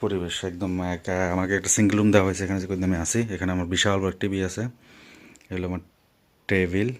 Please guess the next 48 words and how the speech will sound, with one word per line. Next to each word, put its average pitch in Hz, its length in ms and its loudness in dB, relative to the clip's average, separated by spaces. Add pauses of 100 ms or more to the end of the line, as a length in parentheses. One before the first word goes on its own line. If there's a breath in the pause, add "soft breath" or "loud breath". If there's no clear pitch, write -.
(1300 loud breath)
আর 92 140 -4
এখানে 95 180 -2
একটা 95 180 -2
মেশিন 98 240 0
আছে, 98 160 -4
উনি 123 140 4
হলো 143 200 6
সুইং 135 260 4
টুইং 131 140 2 (100)
করে 110 220 2
আর 101 100 -4
কি। 120 60 -4 (120)
ওই 156 80 2 (120)
মহিলা 135 240 0 (100)
খুবই 160 240 2
এক্সপার্ট, - 280 -6 (140)
মানে, 104 120 -8 (100)
বিভিন্ন 123 200 4 (100)
বিষয়ে। 87 320 -6
এখানে 92 220 -8
এই 92 80 -4
সুইংয়ের 98 420 -4
বিভিন্ন 98 240 -2
সুতা 98 260 -4
আছে, 110 160 -8 (360 loud breath)
আর 92 120 -8
সুইং 92 200 -4
মেশিন 90 260 -6
আছে। 104 140 -8 (440 loud breath)
আর 92 120 -8
রান্না, 113 260 4
মানে, 117 120 4 (100)
বিভিন্ন 151 280 6
ধরনের 123 200 2
জিনিসপত্র 104 280 -4
উনি 95 140 -2
রান্না 90 200 0
করতে 85 180 -6
পারে। 78 140 -6 (840 loud breath)
তো - 120 -12
চমৎকার 135 340 8
এক্সপিরিয়েন্স 120 320 0
ছিল 123 100 4 (120)
এই 120 120 6
কদিন 120 300 6
এখানে 104 220 2
ছিলাম। 110 160 2
এখানে 101 160 4